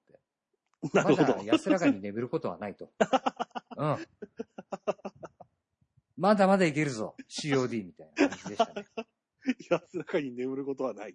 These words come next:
Speaker 2: ていう。
Speaker 1: <laughs> まだまだいける。
Speaker 2: ここら辺がやっぱり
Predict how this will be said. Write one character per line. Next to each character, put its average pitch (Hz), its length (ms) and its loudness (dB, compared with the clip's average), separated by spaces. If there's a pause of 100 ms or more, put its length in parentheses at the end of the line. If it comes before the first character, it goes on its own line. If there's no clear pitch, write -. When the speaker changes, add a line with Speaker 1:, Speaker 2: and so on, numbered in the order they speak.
(160)
Speaker 2:
て - 60 -20
い - 80 -20
う。 - 20 -20
Speaker 1:
<laughs> - 920 -10 (720)
ま 185 200 8
だ 170 120 6
ま 127 80 2
だ 104 80 -8
い 92 60 -10
け 90 100 -10
る。 - 100 -20 (880)
Speaker 2:
こ 104 120 -20
こ 107 260 -10
ら 135 80 -4
辺 139 180 -4
が 139 80 -2
や 139 80 0
っ - 20 -6
ぱ 147 180 -2
り 95 460 -4